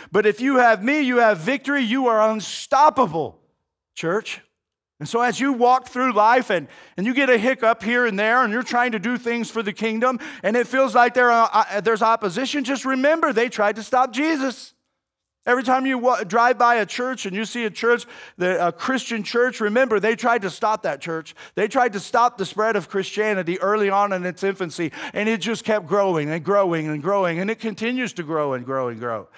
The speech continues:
They'll try to stop this church. The enemy will try to stop this church. He will use things to try to stop the advancement of the kingdom. And the more momentum we got, get, the more strategic he will become and more concerned he will be about this church. But as we continue to stay focused on Jesus, teaching his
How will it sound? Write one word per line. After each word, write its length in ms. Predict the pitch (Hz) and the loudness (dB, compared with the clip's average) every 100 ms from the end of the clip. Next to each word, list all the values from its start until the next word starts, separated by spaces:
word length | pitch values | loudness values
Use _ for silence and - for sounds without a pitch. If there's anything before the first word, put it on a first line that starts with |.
| - - - | -20 -4 0
They'll 160 | 254 | 2
try 180 | 247 220 | 4 2
to 80 | 226 | 2
stop 300 | - 240 247 | 2 0 0
this 180 | 262 226 | -4 -2
church. 300 | 226 156 - | -4 -4 0
The 180 | 190 | 2
enemy 280 | 247 262 233 | 2 0 0
will 120 | 202 | -2
try 220 | 175 233 240 | -2 0 0
to 80 | |
stop 320 | 214 220 226 226 | 0 0 0 0
this 160 | 220 | -6
church. 320 | - 233 147 | -2 -4 -2
He 80 | 196 | -4
will 180 | 220 202 | -4 -4
use 300 | 220 285 233 | -4 -4 -4
things 360 | 208 202 226 - - - | -2 -2 -2 -10 -20 -10
to 100 | - | -8
try 240 | 185 220 214 | -2 0 0
to 120 | 202 | -2
stop 420 | - 247 240 240 | -2 2 2 2
the 100 | 220 | -2
advancement 560 | 196 170 220 220 202 202 | 0 0 -2 -2 -4 -4
of 80 | 170 | -2
the 120 | 190 | -2
kingdom. 420 | 233 240 202 131 - - | -2 0 -2 -2 -8 -4
And 140 | 208 214 | 0 0
the 100 | 214 | 2
more 260 | 220 277 | 4 4
momentum 540 | 277 254 240 262 277 240 | 4 2 2 2 2 0
we 120 | 220 | 2
got, 440 | 233 254 247 190 | 4 4 0 -6
get, 280 | 170 240 247 | 0 0 0
the 100 | 202 | -2
more 280 | 190 220 247 | 0 0 0
strategic 680 | - 208 - 240 202 220 - | -2 -8 -6 -6 -4 -6 -4
he 120 | 240 | -2
will 160 | 214 | -2
become 460 | 175 190 190 226 240 | -4 -6 0 0 0
and 100 | 196 | -2
more 180 | 202 214 | -2 -2
concerned 560 | 214 185 - 220 196 | -4 -6 -2 0 0
he 60 | 175 | -4
will 140 | 180 | -4
be 160 | 160 180 | -2 -2
about 260 | 165 160 156 | 0 -2 -4
this 180 | 180 | -10
church. 480 | - 233 208 - - _ - - - | -6 -6 -6 -8 -20 _ -20 -20 -4
But 160 | 196 | 0
as 200 | 202 185 | 2 0
we 140 | 240 226 | -2 -2
continue 480 | 220 202 247 247 | -4 -2 -2 0
to 120 | 202 190 | 0 -2
stay 220 | - 220 | 0 0
focused 460 | 202 240 233 226 - | 0 -2 0 -2 0
on 180 | 196 175 | -2 -2
Jesus, 500 | 175 254 233 240 - | -4 -4 -4 -8 -10
teaching 340 | - 233 220 | -10 -8 -6
his 180 | 180 170 | -4 -6